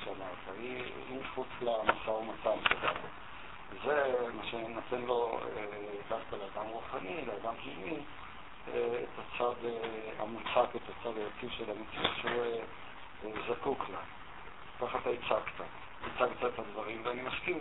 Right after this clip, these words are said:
לזה. אז מה שאני, לא, לא כל כך נוח לי שאתה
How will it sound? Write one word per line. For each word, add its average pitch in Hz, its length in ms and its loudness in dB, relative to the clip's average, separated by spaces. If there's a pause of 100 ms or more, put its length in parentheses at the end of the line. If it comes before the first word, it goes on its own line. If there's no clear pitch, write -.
לזה. 117 200 2
אז 98 60 -4 (100)
מה 123 100 2
שאני, 127 380 -2 (140)
לא, 120 220 4
לא 127 140 2
כל - 200 -4
כך - 100 -6
נוח 160 280 4
לי 131 140 -2
שאתה 123 420 0